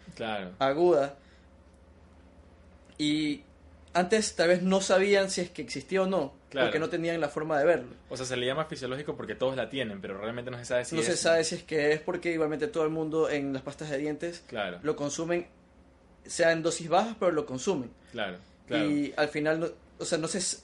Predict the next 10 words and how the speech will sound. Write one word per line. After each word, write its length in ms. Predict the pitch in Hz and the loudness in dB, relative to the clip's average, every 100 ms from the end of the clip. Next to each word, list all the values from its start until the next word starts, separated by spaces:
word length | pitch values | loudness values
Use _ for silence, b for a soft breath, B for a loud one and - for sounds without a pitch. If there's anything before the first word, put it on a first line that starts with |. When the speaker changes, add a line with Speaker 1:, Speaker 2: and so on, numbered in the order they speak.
| - | -6
Speaker 2:
no 160 | 165 | -4
sé 240 | 160 - 175 | 0 2 2
si 100 | 196 | 0
es 60 | - | -6
que 160 | 165 | -8
se, 360 | 147 156 135 - | -4 -2 -2 -2
esto 260 | 170 175 196 | -2 0 0
afectará 420 | 196 139 139 151 | 0 -4 -2 0
directamente 680 | 160 165 165 165 165 190 202 | 0 -2 -2 -4 -4 -6 -8
Speaker 1:
Ujú. 200 | 117 113 | -10 -14